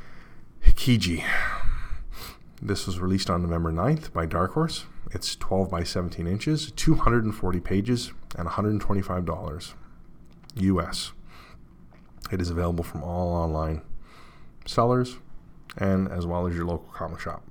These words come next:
Also included in the book, not listed in that solicitation, is the second part of the How I Draw Usagi story from Amazing Heroes,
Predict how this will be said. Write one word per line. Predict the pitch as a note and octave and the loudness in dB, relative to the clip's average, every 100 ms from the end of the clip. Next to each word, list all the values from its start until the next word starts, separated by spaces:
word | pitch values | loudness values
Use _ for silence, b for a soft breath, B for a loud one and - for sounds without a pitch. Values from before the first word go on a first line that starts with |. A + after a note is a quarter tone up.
| - - - - - - B B B B B | -18 -20 -18 -18 -16 -16 B B B B B
Also | B2+ - A#2 | 2 6 4
included | - G2 F2 | 6 4 6
in | E2+ | 2
the | |
book, | E2 F#2 G2+ | 2 0 0
not | F#2 | 0
listed | F#2+ - F#2 | -2 -2 -2
in | |
that | E2 D#2+ | -2 -4
solicitation, | F#2 E2+ - - A2+ - F2 F2+ - | -4 -4 -4 0 0 0 -6 -6 -8
is | F2+ F2 E2 | -6 -6 -6
the | F2 | -8
second | - A2 G2+ F#2+ | -4 -4 -2 -2
part | - G2 F#2+ F#2 | 0 0 0 -2
of | E2+ D#2+ | -8 -6
the | E2 E2 | -8 -8
How | D#2 - F#2 | -4 0 2
I | F2 | 0
Draw | E2+ F2 F2 | -2 0 0
Usagi | F2 D#2+ - F#2+ G2 E2 E2 - | 0 -4 -2 0 0 0 -6 -10
story | - E2 E2 E2 - B B B B B B B B B - | -6 -4 -2 -6 -12 B B B B B B B B B -20
from | - F2+ E2+ | -4 -2 -2
Amazing | E2+ F2 F2+ F2 D#2 | -4 -4 -4 -4 -6
Heroes, | F#2 F2 E2 D#2+ | -4 -2 -2 -4